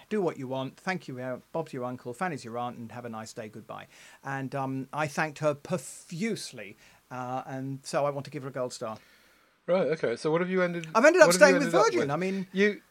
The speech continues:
Speaker 2: well, you, you, you, you shared a screenshot of me with the, the speeds you would get up and down. It looks very impressive.
Speaker 1: Oh, I mean, I, I, I forget them exactly. I, I was, I think it was literally about <laughs>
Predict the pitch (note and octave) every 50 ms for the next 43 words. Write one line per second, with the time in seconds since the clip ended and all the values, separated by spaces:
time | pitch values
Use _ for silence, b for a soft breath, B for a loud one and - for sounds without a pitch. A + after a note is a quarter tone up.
0 | b b b b b F#3 F#3 F3 E3 E3 E3+ F3+ E3+ E3+ D#3+ D3+ F3+ F#3 D#3+ D#3+
1 | F#3 D#3+ E3 F3 D#3+ - - - - D#3 D#3+ D#3+ - - - G3 G3 F3+ F3 E3
2 | D#3 C3+ C#3 C3+ - - - E3+ E3+ D#3+ D#3 - - B2 A2+ G#2+ G#2 G2 G#2 G2+
3 | G2 F#2+ F#2+ A2+ B2+ B2 - - A#2+ A#2+ A#2+ A2+ A2 A#2+ - C3+ - - - -
4 | D#3+ E3 E3+ D#3+ B2+ - - - A#2+ A#2 B2 A#2 - D3 B2 B2+ B2 - - A#2
5 | A#2 D3 C3+ G#2+ G2 G2 A#2+ D3 D3 E3+ D3 - E3 D#3+ D#3 D3+ - - B3 F4
6 | F#4 C4+ - F3 G3+ A3+ A3 A#3 A#3 G3+ A3 G#3+ - G3 G3+ G#3 G3 F3+ - A#3+
7 | B3+ B3+ - F#3+ F3+ D#3 C#3 A3+ G#3+ - - D#3 C#3+ C#3+ D#3+ F3+ - - D#3+ A2+
8 | D3+ E3+ F3 G3 F3+ D3 - - F3+ - A3 B3 A#3 G3+ C#3 C#3 E3+ F#3+ - -
9 | - - F3 C3+ B2 C#3 D#3 D3+ D#3 F#3+ F#3 F#3 F3 - - - - -